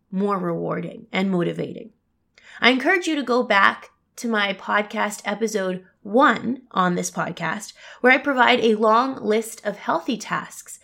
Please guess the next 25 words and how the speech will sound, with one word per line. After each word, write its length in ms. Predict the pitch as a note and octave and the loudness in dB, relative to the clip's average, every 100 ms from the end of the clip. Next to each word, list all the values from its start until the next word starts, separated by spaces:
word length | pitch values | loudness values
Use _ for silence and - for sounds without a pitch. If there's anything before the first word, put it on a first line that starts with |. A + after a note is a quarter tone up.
| - - | -20 -2
that 160 | A3+ A3+ | 0 2
can 100 | A#3+ | 2
be 260 | A#3+ A#3 A#3+ | 0 -2 -10
extrinsically 880 | - - C4+ D4 C#4 C4+ B3+ A3+ - _ | -12 -6 -2 -2 -2 -4 -2 -4 -6 _
motivating 720 | G3 A3 C4+ C#4 F#3 E3 F3+ | 2 4 4 2 -2 -2 -2
because 260 | G#3 A3 A3 | -2 0 4
they 120 | A#3 | 6
are 100 | A3+ | 6
known 320 | A3+ A3+ B3 B3+ | 4 2 0 -4
to 140 | C#4+ | -6
release 340 | C#4 A3 G#3 | -2 -2 -4
dopamine 720 | F3+ B3 C#4 C#4 F3+ E3+ E3+ E3+ _ _ A#3+ | -4 -2 -2 -2 -2 -2 -4 -8 _ _ 0
in 160 | B3+ | 0
the 80 | C4+ | 2
reward 640 | C4+ B3+ G3+ F3+ F3 F3+ | 0 0 0 0 -2 -4
centers 540 | - F3 E3+ E3 D#3+ - | -8 -6 -6 -6 -8 -6
of 180 | E3 E3 | -6 -6
the 80 | |
brain. 400 | D#3 F3 E3+ - - _ _ _ _ _ _ _ _ _ _ _ _ _ _ - - | -6 -6 -6 -10 -20 _ _ _ _ _ _ _ _ _ _ _ _ _ _ -20 -4
But 120 | B3+ | 0
how 200 | B3+ F4 | 6 6
else 300 | - D4 D4+ | 8 4 4
can 140 | - B3 | -2 -4
we 120 | A#3 | -2
ensure 520 | A3 - A3+ A3 A3+ | -4 -2 2 2 0